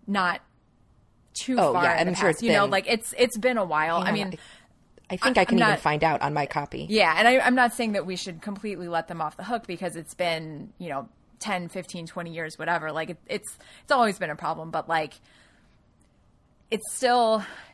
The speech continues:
Speaker 1: disappointing that they haven't made that update is sort of, I think, where I'm getting at, 'cause we're all learning and growing, and it would be nice if, as these books were updated, the books learned and grew and, you know, helped make kids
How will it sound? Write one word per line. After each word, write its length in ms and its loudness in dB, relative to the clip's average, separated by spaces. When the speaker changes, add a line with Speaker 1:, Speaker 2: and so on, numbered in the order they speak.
Speaker 1:
disappointing 680 -2
that 120 -8
they 100 -8
haven't 360 -4
made 180 -12
that 160 -10
update 440 -16
is 240 -10
sort 220 -6
of, 160 -8
I 160 -6
think, 240 -10
where 240 0
I'm 240 -6
getting 280 -8
at, 160 -6
'cause 160 -6
we're 180 2
all 160 4
learning 260 -4
and 140 -10
growing, 340 -4
and 80 -8
it 40 -6
would 120 -8
be 100 -8
nice 280 -8
if, 320 -10
as 240 2
these 260 -8
books 300 -6
were 80 -4
updated, 680 -6
the 120 -6
books 340 -2
learned 520 -6
and 180 -10
grew 500 -6
and, 360 -8
you 120 -10
know, 120 -4
helped 360 -2
make 200 -8
kids 340 -10